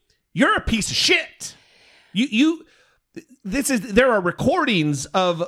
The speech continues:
when the husband and the wife, who are now divorced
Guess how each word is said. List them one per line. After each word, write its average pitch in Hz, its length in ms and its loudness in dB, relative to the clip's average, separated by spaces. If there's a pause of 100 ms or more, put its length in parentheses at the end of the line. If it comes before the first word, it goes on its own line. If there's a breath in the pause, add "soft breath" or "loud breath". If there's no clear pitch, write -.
(180)
when 190 240 -2
the 185 80 2
husband 269 720 0
and 196 180 2
the 175 60 4
wife, 151 640 -4 (1300)
who 196 120 4
are 214 60 2
now 269 140 2
divorced 151 800 -2